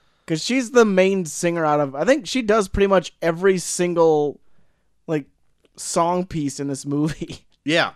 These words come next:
Speaker 2: Oh, um, yeah, she does. And I would, as we're, uh, going along with the songs in this, I thought the songs in this were really good.
Speaker 1: Yeah, the songs in here were, were definitely better than All Dogs.
Speaker 2: Yeah, they are, uh,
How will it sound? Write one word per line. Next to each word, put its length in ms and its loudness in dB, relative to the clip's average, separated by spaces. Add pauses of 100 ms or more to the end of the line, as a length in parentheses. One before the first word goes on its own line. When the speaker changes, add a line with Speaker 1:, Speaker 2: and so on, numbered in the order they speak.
Speaker 2:
Oh, 140 -4
um, 340 -6 (400)
yeah, 260 -2
she 180 -10
does. 480 -6 (120)
And 360 -8
I 120 -4
would, 320 -8 (520)
as 200 0
we're, 280 -2 (280)
uh, 200 -6
going 360 -6
along 380 -4
with 220 -8
the 180 -4
songs 520 -10
in 120 -8
this, 400 -12 (320)
I 100 -6
thought 300 -6
the 180 -16
songs 480 -6
in 80 -6
this 160 -10
were 120 -4
really 360 -4
good. 500 -4
Speaker 1:
Yeah, 100 0
the 60 2
songs 360 2
in 40 0
here 120 4
were, 240 4
were 100 -4
definitely 320 4
better 260 4
than 140 0
All 200 0
Dogs. 680 -8
Speaker 2:
Yeah, 400 -2
they 160 2
are, 580 -2 (180)
uh, 140 -6